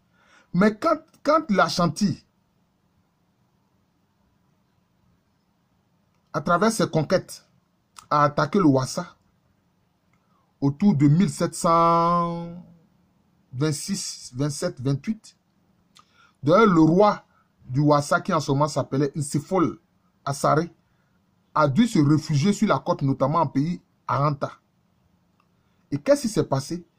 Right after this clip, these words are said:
Ces réfugiés à Kwamou, qui étaient dans le Wassa, ont tourné le dos à leurs suzerains et ont pris le parti du conquérant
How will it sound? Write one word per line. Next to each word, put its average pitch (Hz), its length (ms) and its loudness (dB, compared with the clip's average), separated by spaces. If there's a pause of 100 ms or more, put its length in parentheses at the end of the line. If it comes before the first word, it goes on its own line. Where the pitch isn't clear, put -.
(220)
Ces 180 240 2
réfugiés 185 480 2
à 262 100 2
Kwamou, 160 480 2 (1500)
qui 175 140 0
étaient 220 420 0 (300)
dans 139 160 0
le 143 100 6
Wassa, 151 480 0 (3000)
ont 139 100 -2
tourné 180 480 4
le 147 120 4
dos 190 380 0
à 127 120 -2
leurs 160 140 2
suzerains 120 440 -6 (880)
et 156 160 -8
ont 139 100 -4
pris - 160 -8
le 147 160 0
parti 131 320 -6
du 117 100 -8
conquérant 123 460 -6